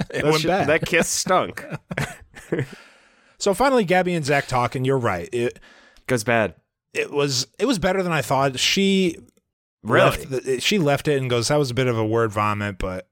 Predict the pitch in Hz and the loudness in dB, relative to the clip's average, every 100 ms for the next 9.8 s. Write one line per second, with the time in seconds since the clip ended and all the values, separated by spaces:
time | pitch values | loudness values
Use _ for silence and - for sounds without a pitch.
0 | - 170 147 123 143 208 202 170 135 127 | -4 -2 0 0 0 2 2 2 2 2
1 | - 123 120 123 104 104 104 101 107 _ | 0 -2 0 0 0 -2 -2 -4 -10 _
2 | _ - 110 - 165 202 196 90 - _ | _ -6 -4 0 4 4 4 0 -12 _
3 | _ 135 147 135 139 180 - 156 156 156 | _ 0 2 4 4 2 2 2 2 2
4 | 151 147 143 131 131 110 127 131 120 120 | 2 4 2 2 0 2 2 2 2 2
5 | 117 _ _ 113 117 143 180 175 180 180 | -4 _ _ -4 0 2 2 0 2 2
6 | 156 123 135 127 - _ 117 120 139 143 | 2 2 2 0 -4 _ 0 2 2 2
7 | - 175 147 139 117 123 120 117 104 127 | -2 -2 0 2 2 2 2 0 0 2
8 | 139 120 139 117 82 71 - _ - 101 | 2 2 0 0 -4 -16 -20 _ -14 -2
9 | 131 165 139 135 123 107 78 - | 2 4 4 2 2 -4 -6 -20